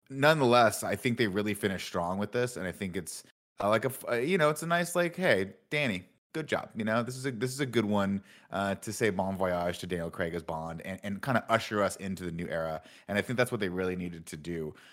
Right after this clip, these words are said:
I'm very impressed by the direction of it. The action was great. Um, I found myself kinda torn between wanting to see the action sequences and really kind of invested in the storylines w-, and, and the character arcs, which is great.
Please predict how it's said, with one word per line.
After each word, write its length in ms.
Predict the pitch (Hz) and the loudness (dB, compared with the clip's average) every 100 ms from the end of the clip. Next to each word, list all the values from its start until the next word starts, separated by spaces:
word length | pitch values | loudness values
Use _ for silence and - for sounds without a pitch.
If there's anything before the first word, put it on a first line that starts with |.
| - | -10
I'm 200 | - 113 | -2 -2
very 320 | 95 98 123 123 | 2 6 8 6
impressed 540 | 110 110 95 - - 101 | 4 4 4 2 -10 -4
by 500 | 92 90 87 87 82 95 - | 0 0 0 -2 -6 -12 -6
the 80 | 92 | -4
direction 420 | 92 95 - 107 | -2 -2 -2 0
of 120 | 104 | 2
it. 200 | 107 104 - _ _ _ | 2 0 -10 _ _ _
The 160 | 98 - | -8 0
action 400 | 98 101 - 117 | 2 2 2 2
was 220 | 107 92 | 2 0
great. 480 | 87 98 95 98 - - _ _ | -2 -2 -2 -4 -10 -18 _ _
Um, 420 | 90 90 87 87 - _ | -4 -2 -4 -6 -12 _
I 120 | - 92 | -6 2
found 240 | 123 120 | 6 8
myself 500 | 113 104 110 104 - _ _ _ _ _ - | 6 6 2 2 -8 _ _ _ _ _ -18
kinda 220 | - 127 107 | 2 2 4
torn 220 | 120 113 | 2 2
between 280 | 101 110 95 | 2 0 2
wanting 200 | 98 104 | 0 -2
to 40 | |
see 100 | 95 | -2
the 80 | 104 | -2
action 280 | 95 95 87 | -2 -4 -8
sequences 400 | 95 98 107 98 | -6 -4 -4 -6
and 80 | 85 | -4
really 140 | 92 | -4
kind 180 | 95 90 | -2 -4
of 60 | |
invested 400 | 90 82 85 101 | -4 -6 -6 -6
in 80 | 92 | -6
the 60 | 90 | -6
storylines 540 | - 113 82 71 80 | -4 -4 -4 -8 -10
w-, 180 | 73 85 | -10 -10
and, 120 | 92 80 | -10 -8
and 220 | 90 85 | -8 -8
the 60 | |
character 320 | 82 107 117 76 | -2 0 0 -2
arcs, 180 | 78 - | -6 -8
which 80 | - | -14
is 60 | |
great. 280 | - 85 | -8 -8